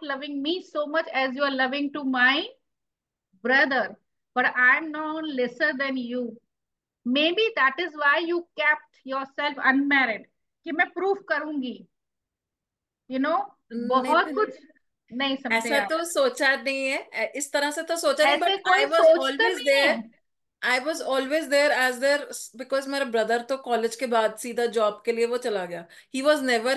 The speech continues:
Speaker 2: here।
Speaker 1: He, he is the younger one and you are the younger one।
Speaker 2: I am the, uh, he is the younger one।
Speaker 1: So basically what happens when somebody goes out from your family, as per family constellation rule, one or the other member of the family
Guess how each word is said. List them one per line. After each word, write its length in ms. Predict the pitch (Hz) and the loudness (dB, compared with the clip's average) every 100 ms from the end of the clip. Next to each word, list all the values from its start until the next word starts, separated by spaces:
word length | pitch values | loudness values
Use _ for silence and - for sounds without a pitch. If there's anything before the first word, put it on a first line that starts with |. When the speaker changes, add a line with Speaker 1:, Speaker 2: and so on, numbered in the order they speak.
| 285 | 0
Speaker 2:
here। 240 | 208 175 - | -2 -2 -6
Speaker 1:
He, 360 | 262 320 339 339 | 0 2 2 0
he 240 | 277 320 339 | -2 0 0
is 60 | 302 | 0
the 100 | 339 | -2
younger 340 | 269 269 311 | -2 -2 -2
one 220 | 339 370 302 | 0 -2 -4
and 100 | 285 | -6
you 180 | 262 254 | -4 -4
are 80 | |
the 100 | 240 | -4
younger 320 | 220 202 196 180 | -6 -8 -12 -14
one। 160 | 185 - _ | -20 -20 _
Speaker 2:
I 160 | 233 240 262 | 0 2 2
am 120 | 285 302 | 0 2
the, 140 | 311 262 240 | 4 2 0
uh, 260 | 254 262 269 | -2 -2 -2
he 100 | 294 | -4
is 100 | 254 | 0
the 120 | 277 | 0
younger 280 | 226 185 170 | 0 -6 -10
one। 180 | - 190 _ _ _ _ _ _ _ 330 | -12 -18 _ _ _ _ _ _ _ 0
Speaker 1:
So 300 | 311 427 - _ _ _ 196 | 2 0 -6 _ _ _ -4
basically 680 | 247 247 392 392 320 277 320 | -4 -2 -6 -4 -4 -4 -4
what 240 | 285 277 | -2 -2
happens 480 | - 240 233 254 302 277 | 0 0 0 -6 -6 -2
when 260 | 302 349 | -2 0
somebody 440 | - 277 294 339 247 | -2 0 0 -2 0
goes 320 | 277 330 269 - | 2 2 -2 -2
out 280 | 233 254 - | 0 0 -2
from 200 | 269 247 | -4 -2
your 140 | 247 247 | -2 0
family, 420 | 233 233 226 226 | 0 0 -4 -4
as 200 | 233 269 - | 0 0 0
per 120 | 330 349 - | -2 -2 0
family 280 | 254 254 277 | 0 0 -2
constellation 720 | 269 262 - 254 247 277 269 | -4 -6 -6 -8 -6 -6 -6
rule, 320 | 269 294 220 - _ _ _ _ _ | -4 -4 -6 -10 _ _ _ _ _
one 320 | 226 262 339 | 0 2 4
or 140 | 349 359 | 2 0
the 160 | 339 | -2
other 280 | 254 254 339 | 0 2 2
member 300 | 330 311 302 | 2 0 0
of 140 | 285 | -2
the 100 | 277 277 | -4 -2
family 400 | 269 233 302 | 0 0 -2